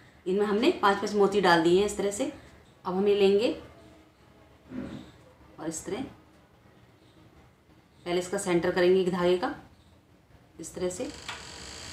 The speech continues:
इसे बीच में रखेंगे बिल्कुल center में और इस तरह इसे center से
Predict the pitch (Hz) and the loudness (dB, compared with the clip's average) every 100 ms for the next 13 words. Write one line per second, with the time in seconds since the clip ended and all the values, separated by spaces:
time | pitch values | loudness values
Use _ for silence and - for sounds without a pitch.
0 | - - - - - - - - - - | -16 -16 -16 -16 -16 -16 -16 -16 -16 -16
1 | - - - - - - - - - - | -14 -16 -18 -20 -20 -20 -20 -20 -20 -16
2 | 180 202 175 180 190 170 170 185 196 196 | -12 -6 0 0 2 0 2 2 2 2
3 | 208 175 170 156 143 135 - - - - | 2 4 4 2 0 -2 -6 -14 -18 -18
4 | - - - - - - - 165 - 190 | -18 -14 -12 -10 -12 -10 -6 -6 -4 -4
5 | 311 - - - - - 175 208 254 - | -4 -6 -10 -12 -12 -10 -8 -6 -6 -8
6 | - - - - - - - - - - | -14 -18 -20 -20 -20 -20 -20 -20 -12 -2
7 | 180 175 196 190 294 | 0 2 -2 -4 -6